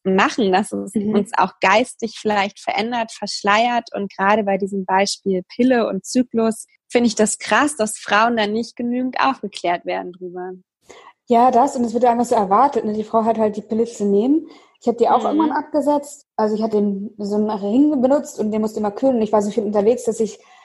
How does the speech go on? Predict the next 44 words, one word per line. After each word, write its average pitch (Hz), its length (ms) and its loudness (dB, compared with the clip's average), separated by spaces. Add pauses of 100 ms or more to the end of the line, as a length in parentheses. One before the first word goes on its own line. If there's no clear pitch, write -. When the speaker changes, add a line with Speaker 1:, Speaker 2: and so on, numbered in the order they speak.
(220)
Speaker 2:
den, 220 180 2
äh, 208 240 2
nicht, - 360 -4
nicht 220 160 -4
immer 220 160 -2
Zugang 220 300 -2
zum 196 180 -6
Kühlschrank 196 420 -2
hatte. 202 360 -2 (500)
Genau, 240 200 4
Speaker 1:
Mhm. - 40 2
Speaker 2:
deswegen 214 240 -2
hatte - 80 -4
ich 226 80 -4
das 220 120 -6
dann 214 120 -2
erstmal 214 240 -4
abgesetzt 247 560 0
und 214 100 -4
dann 214 140 -2
hab 226 120 -4
ich 233 60 -8
irgendwann 214 280 0
wieder 208 180 0 (120)
angefangen. 262 580 0
Und 220 240 -6
in 214 180 -4
dem 247 160 4
Moment, 269 260 2
wo 233 60 -4
ich - 140 -12
wieder 220 200 0
angefangen 220 680 0
habe, 202 440 0 (340)
habe 294 180 2
ich - 120 -4
gemerkt, 226 520 2
Alter, 240 320 2
was 202 180 -4
ist 214 140 -8
da 214 100 -2
eigentlich 202 320 -6
los? 214 400 -2
Also 190 280 -4